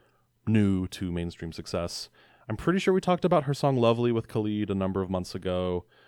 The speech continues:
which I was a huge fan of. We may have also talked about You Should See Me in a Crown. I don't recall as well if we did talk about that. But basically, going into the song, I was at a point where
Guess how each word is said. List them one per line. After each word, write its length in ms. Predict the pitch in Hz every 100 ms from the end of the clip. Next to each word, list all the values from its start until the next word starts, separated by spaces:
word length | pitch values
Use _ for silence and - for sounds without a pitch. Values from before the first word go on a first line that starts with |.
| -
which 120 | -
I 60 | 120
was 140 | 135
a 60 | 113
huge 200 | 120 113
fan 280 | - 113 113
of. 220 | 110 104
We 100 | 101
may 160 | 107 123
have 160 | 135
also 340 | - 113 - 120
talked 300 | 123 117 127
about 300 | 117 120 -
You 80 |
Should 180 | 113 107
See 180 | - 117
Me 120 | 117
in 100 | 113
a 40 | 113
Crown. 680 | - 110 110 110 110 110 - _ _ _ -
I 40 | -
don't 160 | 104
recall 420 | 104 - 101 95
as 120 | 95 92
well 240 | 95 92
if 120 | 90
we 60 | 90
did 200 | 92 87
talk 220 | 92 -
about 200 | 90 85
that. 280 | 92 90 - _ _ _ _ _ -
But 100 | 104
basically, 760 | 185 - 156 151 139 135 131 - _ _ -
going 240 | 117 127 123
into 160 | 123
the 100 | 110
song, 540 | 110 120 104 98 98 98
I 140 | 98
was 140 | 107 101
at 60 |
a 40 | 98
point 300 | - 101 -
where 520 | 95 92 90 90 90